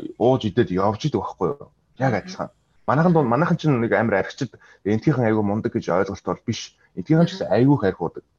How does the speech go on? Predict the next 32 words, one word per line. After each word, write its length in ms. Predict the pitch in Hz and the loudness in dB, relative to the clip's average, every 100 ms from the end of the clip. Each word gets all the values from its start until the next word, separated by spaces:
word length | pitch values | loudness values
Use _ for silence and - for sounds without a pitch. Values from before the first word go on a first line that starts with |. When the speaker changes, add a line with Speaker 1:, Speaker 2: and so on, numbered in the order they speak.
| _ _ _ - | _ _ _ 0
Speaker 2:
Мгм. 80 | 95 | 2
Speaker 1:
Архи 200 | 107 110 | 2 0
уун, 100 | 98 - | -2 0
пивэ 240 | 113 113 | 4 4
уун, 240 | 101 98 87 | 4 2 0
виногоо 400 | 104 113 101 95 | 0 2 2 0
уун, 80 | 87 123 | 0 -2
тэ. 80 | 131 | -2
Speaker 2:
Мгм. 320 | - - - | -4 -16 -10
Speaker 1:
Гэхдээ 240 | - 170 | 0 2
Speaker 2:
Мгм. 200 | 170 - - | 2 -6 -6
Speaker 1:
эдгээр 200 | 110 131 101 120 | -2 0 2 2
ерөөсөө 280 | 135 131 110 - | 4 2 2 -2
хариуцлага 400 | - 143 151 113 | -2 0 0 -2
алддаг 160 | 101 - | -4 -6
байхгүй 300 | 95 - 78 | -8 -6 -10
юу? 80 | - | -12
Speaker 2:
Мгм. 880 | _ _ _ _ _ _ _ - 143 | _ _ _ _ _ _ _ -6 0
Speaker 1:
Өөрсдийнхөө 480 | 151 - 160 151 127 - - - | 2 2 2 4 2 -2 -6 0
уух 160 | 135 | 2
юмаа 240 | 131 120 110 107 | 2 4 4 4
уугаад 200 | 123 - _ _ | 2 -2 _ _
тухайд 320 | - 123 117 107 | 0 2 4 2
гоё 160 | 107 | 2
хөгжмөө 380 | 107 104 135 123 | 0 -2 0 0
сонсоор 320 | 95 90 104 | -2 -4 -2
relax 400 | 92 101 107 - | 0 2 0 -2
болоод 240 | 90 104 95 | -4 -4 -2
enjoy 240 | 101 104 | 0 2
болоод 240 | 95 92 92 | 0 0 -4
Speaker 2:
Мгм. 80 | |
Speaker 1:
суучна. 320 | - 110 - | -4 -2 -2